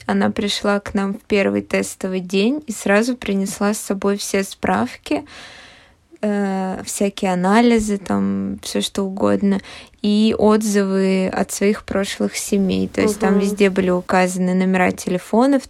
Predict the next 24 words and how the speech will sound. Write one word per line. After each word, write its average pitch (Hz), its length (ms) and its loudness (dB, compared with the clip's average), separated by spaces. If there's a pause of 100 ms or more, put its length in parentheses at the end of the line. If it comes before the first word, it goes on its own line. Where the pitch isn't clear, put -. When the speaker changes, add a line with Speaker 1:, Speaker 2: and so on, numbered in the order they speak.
Speaker 1:
Она 190 240 4
оставила 185 580 0
нам 226 260 4
это 226 380 0
на 202 320 4 (920)
неограниченное 196 920 4
количество 196 600 -2
дней. 190 280 4
Мы 190 120 4
могли 196 320 2
прозвонить, 196 920 2
э, 180 260 0
всех - 360 -2
её 185 160 2
бывших 185 520 -4
работодателей. 185 920 2
Она 208 180 6
принесла 196 520 0
нам 190 300 -2 (100)
копию 190 360 0
своего 180 460 0
паспорта. 202 880 0
То - 160 0
есть 190 320 -2